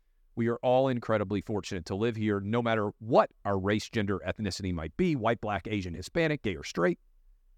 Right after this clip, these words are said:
male or female. And if you truly disputed that, you would have to explain to me why every single day black and brown people from all over the world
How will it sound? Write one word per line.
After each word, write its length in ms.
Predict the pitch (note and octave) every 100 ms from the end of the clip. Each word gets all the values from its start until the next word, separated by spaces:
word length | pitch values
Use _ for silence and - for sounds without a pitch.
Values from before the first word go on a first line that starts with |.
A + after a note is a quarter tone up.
| _ _
male 160 | F2+ F2
or 80 | A#2
female. 400 | F3 E3+ A#2 - _ _ _ _ - _ - - _ _ _ _ - _ -
And 140 | A3
if 240 | A3+ B3+ D#4+
you 160 | D#4
truly 540 | - - B3+ A#3+ G#3+ D#3+
disputed 640 | D3+ - - F#4 F4 G3+
that, 260 | D2 C#2 - _ _ _ _ _ _ _ _ _ _ E3
you 180 | A3 D#4+
would 100 | A#3+
have 220 | G#3+ -
to 160 | A3
explain 520 | F#3+ - - F3+ E3+ D#3
to 100 | C3
me 300 | A#2+ A2+ - _ _
why 240 | A#2 B2+ B2+ -
every 420 | D#3+ D#3+ F3 F3+
single 520 | - E3 D3 C3+ C3+
day 460 | A#2+ G#2 F2+ F2 F2 _ _
black 380 | - A2+ B2+ - C3
and 240 | A#2+ G2+
brown 380 | A2 A2+ A#2+ A#2
people 380 | G#2 F2+ F2+ E2+
from 220 | F#2+ E2+
all 300 | A2+ A#2 A#2+
over 220 | A#2 A2
the 100 | G#2
world 480 | F#2+ F2+ E2+ E2